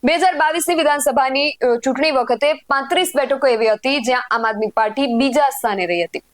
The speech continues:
જો કે, શહેરી વિસ્તારોમાં તેને એટલું સમર્થન નહોતું મળ્યું. સૌરાષ્ટ્રની અડતાલીસ બેઠકો પૈકી ચૌદ બેઠકો પર આમ આદમી પાર્ટી બીજા સ્થાને હતી. એટલે આના પરથી કહી શકાય કે ગુજરાત,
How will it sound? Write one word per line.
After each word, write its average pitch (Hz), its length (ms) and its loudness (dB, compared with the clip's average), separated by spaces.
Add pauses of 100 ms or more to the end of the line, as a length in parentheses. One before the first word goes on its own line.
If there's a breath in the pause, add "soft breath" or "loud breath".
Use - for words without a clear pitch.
(480 loud breath)
જો 262 120 2
કે, 302 200 2
શહેરી 285 420 0
વિસ્તારોમાં 277 680 0
તેને 269 180 0
એટલું 262 220 -2
સમર્થન 240 440 -2
નહોતું 254 380 -2
મળ્યું. 165 220 -8 (420)
સૌરાષ્ટ્રની 269 600 0 (100)
અડતાલીસ 294 520 -2
બેઠકો 254 360 0
પૈકી 247 400 -2
ચૌદ 294 400 0
બેઠકો 240 440 -2
પર 247 220 0 (220)
આમ 247 180 0
આદમી 214 240 0
પાર્ટી 214 380 -2
બીજા 226 320 0
સ્થાને 185 340 -6
હતી. 170 160 -10
એટલે - 500 -6
આના 302 160 0
પરથી 349 280 0
કહી 349 160 2
શકાય 339 300 0
કે 370 100 -4
ગુજરાત, 277 420 0